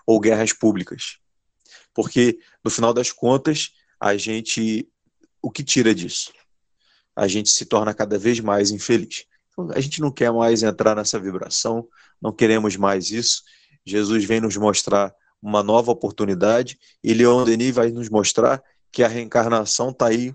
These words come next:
como ferramenta pra gente reparar, através das nossas ações e do nosso arrependimento,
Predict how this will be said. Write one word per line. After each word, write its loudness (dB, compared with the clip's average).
como 0
ferramenta -2
pra 2
gente -6
reparar, 2
através 2
das 0
nossas -4
ações 2
e -8
do -2
nosso 0
arrependimento, -2